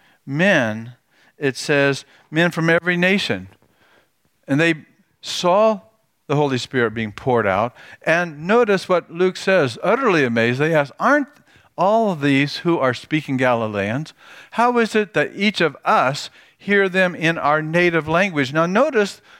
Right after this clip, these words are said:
notice this group, the Parthians, the Medes, and the Elamites.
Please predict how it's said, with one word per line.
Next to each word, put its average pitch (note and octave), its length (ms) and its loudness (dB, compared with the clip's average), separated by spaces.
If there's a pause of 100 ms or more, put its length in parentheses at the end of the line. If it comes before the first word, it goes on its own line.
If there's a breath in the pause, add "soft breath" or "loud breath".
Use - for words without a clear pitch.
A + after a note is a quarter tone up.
(120 soft breath)
notice B3 380 0
this A3+ 240 -2
group, - 340 0 (240 loud breath)
the D#3+ 120 0
Parthians, B3 960 2
the F3+ 140 0
Medes, G#3+ 480 4
and F3+ 140 0
the D#3+ 220 -2
Elamites. D#3+ 760 -2